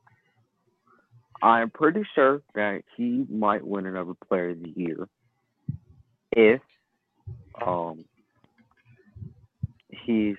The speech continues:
stays elite and keeps winning.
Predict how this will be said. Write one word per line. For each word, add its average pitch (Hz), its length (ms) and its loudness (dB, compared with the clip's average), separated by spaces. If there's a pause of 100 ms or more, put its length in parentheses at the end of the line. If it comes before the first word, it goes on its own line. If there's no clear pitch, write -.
(120)
stays 123 380 6 (240)
elite 101 500 4 (640)
and 92 560 -2 (1120)
keeps - 240 -4
winning. 110 340 2